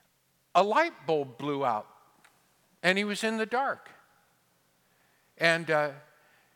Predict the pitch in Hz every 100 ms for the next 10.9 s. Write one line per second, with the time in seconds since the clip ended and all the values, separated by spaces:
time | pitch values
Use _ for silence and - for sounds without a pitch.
0 | - 202 196 190 202 262 277 285 233 185
1 | 156 165 139 170 - 294 - 196 165 135
2 | 131 131 - 147 151 220 247 285 - 175
3 | 202 - - - - - _ - 156 156
4 | 156 151 - _ _ _ _ - - 156
5 | 214 165 160 - - 320 339 311 156 120
6 | 107 110 143 208 - - _ _ _ _
7 | _ _ _ _ _ _ 165 180 202 160
8 | 202 226 240 196 - 208 196 175 - -
9 | - _ _ _ _ _ _ _ _ _
10 | _ _ _ _ _ - 302 277 139